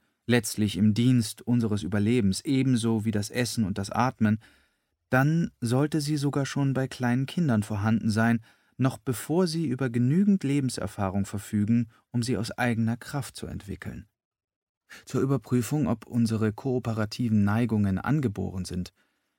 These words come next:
wählten die am Max-Planck-Institut für evolutionäre Anthropologie in Leipzig tätigen Forscherinnen Harriet Over und Melinda Carpenter sechzig Kleinkinder im Alter von achtzehn Monaten aus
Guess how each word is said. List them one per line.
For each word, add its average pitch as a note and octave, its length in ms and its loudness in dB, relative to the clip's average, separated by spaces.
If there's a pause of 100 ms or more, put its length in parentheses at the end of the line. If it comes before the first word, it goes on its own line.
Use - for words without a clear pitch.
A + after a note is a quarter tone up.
(160)
wählten D3+ 360 0
die D3+ 400 0
am A2+ 320 2
Max-Planck-Institut A#2+ 1160 -2
für - 420 -8
evolutionäre A2+ 880 0
Anthropologie A2 840 0
in G#2 160 0
Leipzig G#2+ 580 0
tätigen A2 520 0
Forscherinnen G#2+ 800 0
Harriet A#2 420 2
Over A#2+ 480 0
und G#2 300 -4
Melinda G#2+ 400 2
Carpenter A#2+ 580 -2 (400)
sechzig - 460 -2
Kleinkinder G#2+ 720 0
im E2+ 140 -2
Alter B2+ 380 -2
von B2+ 240 -4
achtzehn C3 480 -2
Monaten G#2+ 440 2
aus A#2+ 300 -4